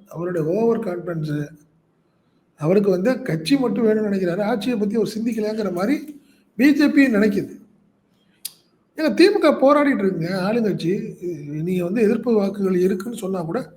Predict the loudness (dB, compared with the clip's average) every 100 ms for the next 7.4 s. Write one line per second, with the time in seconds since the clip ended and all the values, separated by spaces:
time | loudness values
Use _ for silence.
0 | -20 _ _ _ 2 4 4 4 6 6
1 | 6 4 4 6 6 6 2 0 0 -2
2 | -4 -8 -10 -16 -20 _ _ _ _ _
3 | _ -14 -12 -12 -10 -8 -6 -6 -6 -6
4 | -8 -8 -12 -14 -18 -18 -14 -4 -4 -2
5 | 0 2 2 0 -2 -8 -10 _ _ -4
6 | 2 2 4 4 4 4 2 2 2 -2
7 | -4 -8 -10 -16